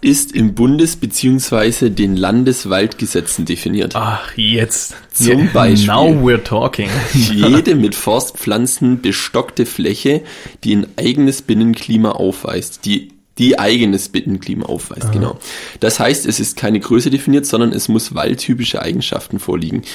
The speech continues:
Speaker 1: Zum Beispiel waldtypische Bodenvegetationen, Vorkommen, Lichtverhältnisse et cetera vorliegen, wie in einem geschlossenen Waldgebiet.
Speaker 2: Verpiss
Speaker 1: Also ein
Speaker 2: dich.
Speaker 1: Wald ist so wie da, wo Waldgebiet ist.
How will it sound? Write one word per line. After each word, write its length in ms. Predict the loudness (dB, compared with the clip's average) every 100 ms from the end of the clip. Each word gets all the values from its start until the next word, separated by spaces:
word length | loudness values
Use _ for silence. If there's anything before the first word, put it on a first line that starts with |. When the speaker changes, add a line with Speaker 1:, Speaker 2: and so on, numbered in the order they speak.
| -18 -18 -6
Speaker 1:
Zum 280 | 0 2 2
Beispiel 540 | 0 -2 -4 -4 -6 -10 -20 -12
waldtypische 760 | -2 2 2 0 -2 -2 -2 -2
Bodenvegetationen, 1400 | 0 0 2 2 0 0 -2 -6 -6 -4 0 2 2 0 -10 -20 -20 -14
Vorkommen, 560 | -2 0 2 0 2
Lichtverhältnisse 640 | 0 -2 -2 -2 -2 -2 -2
et 200 | -2 -4
cetera 120 | -4 0
vorliegen, 540 | 0 0 0 0 -2 -8 -20 _
wie 140 | 0 2
in 100 | 2
einem 180 | 0
geschlossenen 460 | -2 -4 -6 -4 -4
Waldgebiet. 600 | -4 -6 -6 -10 -10 -12 -20 _ -20 -18 -18 -18 -20 _
Speaker 2:
Verpiss 240 | -14 -6 -2
Speaker 1:
Also 160 | 0
ein 40 | 2
Speaker 2:
dich. 120 | 2
Speaker 1:
Wald 480 | 4 4 2 0 -16 -12
ist 240 | -6 -4 0
so 180 | 2 2
wie 100 | 2
da, 380 | 2 0 -2 -2
wo 140 | -2
Waldgebiet 600 | 0 -2 -2 -6 -6 -6 -6
ist. 260 | -6 -10